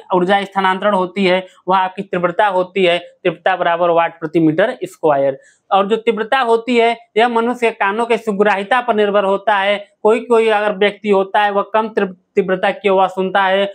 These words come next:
और कोई कोई व्यक्ति क्या होता है वो बहुत अधिक तीव्रता की आवाज को सुन पाता है। जैसे एक बुजुर्ग व्य-, बुजुर्ग व्यक्ति होते हैं उनको आवाज बहुत ऊंची बोलनी पड़ती है तभी आप वह, वह, वह व्यक्ति आवाज को सुन सकता है।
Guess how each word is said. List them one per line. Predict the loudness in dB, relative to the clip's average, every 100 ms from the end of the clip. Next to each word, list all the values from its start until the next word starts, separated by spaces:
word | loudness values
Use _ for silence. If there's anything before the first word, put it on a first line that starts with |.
| _ -4
और |
कोई | 0 2 0
कोई | 2 0
व्यक्ति | 0 -2 -2
क्या | -2 0
होता | 2 0
है |
वो | -2
बहुत | 0 -2 -2 -4
अधिक | -2 -2 -2 -2
तीव्रता | -2 -2 -2
की | -2 -2
आवाज | 0 0 -2 -4
को | 0 0 -4 _ _
सुन | -2 0
पाता | 0 -2 -2
है। | -2 0
जैसे | 0 2
एक | 0 0
बुजुर्ग | 0 2 2 2
व्य-, | 0 -2
बुजुर्ग | -2 0 2 0 2
व्यक्ति | 0 0 0
होते | 0 0 0
हैं | 2 2 -2 _ -20 -2
उनको | 0 2 0
आवाज | 0 0 2 0 -2
बहुत | 0 0 -2 -2
ऊंची | -2 0 -2 0
बोलनी | 0 2 0
पड़ती | 0 -2 -2 0
है | 2 0 -2 _ _ -2
तभी | 0 2
आप | 2 2
वह, | 0 0 -4 -2
वह, | 2 4 2 2
वह | 0
व्यक्ति | 0 -2 -2 0
आवाज | 2 2 0
को | 0 0 0
सुन | 0 -2
सकता | -2 -6 _ -2 0
है। | -4